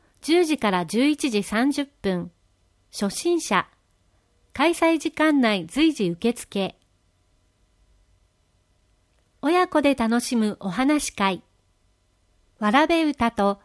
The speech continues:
絵本の読み聞かせ。十一月五日、十二日、各回木曜。一、十時三十分から。二、十一時十分から。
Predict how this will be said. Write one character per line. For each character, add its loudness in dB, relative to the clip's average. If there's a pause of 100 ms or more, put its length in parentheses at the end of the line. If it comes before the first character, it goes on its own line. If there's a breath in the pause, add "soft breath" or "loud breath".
絵 0
本 -2
の 2
読 0
み -4
聞 -14
か -4
せ。 -4 (1300)
十 2
一 0
月 -2
五 -6
日、 -2 (280)
十 2
二 4
日、 -4 (280)
各 -4
回 -2
木 -4
曜。 2 (1000)
一、 -6 (220)
十 2
時 0
三 0
十 -2
分 -4
か -6
ら。 -2 (840)
二、 -2 (240)
十 2
一 -4
時 -2
十 -4
分 -4
か -4
ら。 -2